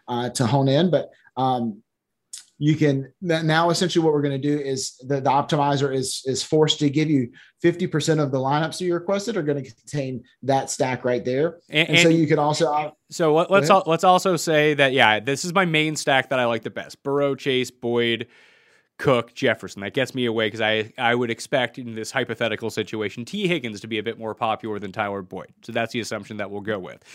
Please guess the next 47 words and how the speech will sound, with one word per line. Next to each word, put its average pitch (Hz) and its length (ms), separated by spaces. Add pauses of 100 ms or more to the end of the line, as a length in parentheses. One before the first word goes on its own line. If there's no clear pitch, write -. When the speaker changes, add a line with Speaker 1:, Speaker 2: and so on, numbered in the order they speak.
(180)
Speaker 2:
Then 139 100
I 180 100
wanna 160 220
play 151 100
Speaker 1:
There 127 60
you - 60
Speaker 2:
this 82 40
Speaker 1:
go. 113 80
Speaker 2:
other 202 220
stack 117 360
as 113 120
well. 139 180
It's 101 100
Burrow 151 360
and 139 80
Chase 127 260
still 147 380
with 123 240
Boyd, 135 400 (320)
but 131 80
it's 120 100
Dalvin 127 380
Cook 123 320
and 120 120
Adam 113 300
Thielen 143 480
instead 110 240
of 107 80
Justin 110 320
Jefferson 123 560
in 107 220
that 95 240
spot. 82 420 (280)
So 139 180
now 139 200
I 127 120
have 123 140
that 120 180
set 117 120
at 101 80
fifteen 120 460
percent. 90 300
So 92 100
fifty 175 300
percent, 156 440
fifteen 131 520
percent. 117 400